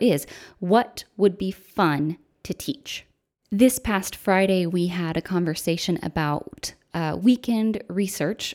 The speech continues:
around music teacher burnout. And we looked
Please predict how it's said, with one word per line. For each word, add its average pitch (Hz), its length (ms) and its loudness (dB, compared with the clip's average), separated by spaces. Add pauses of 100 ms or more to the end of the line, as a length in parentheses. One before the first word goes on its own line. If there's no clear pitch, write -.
(120)
around 202 920 4
music 220 480 2
teacher 175 380 -4
burnout. - 540 0
And 156 80 -2
we 175 80 2
looked 185 360 -2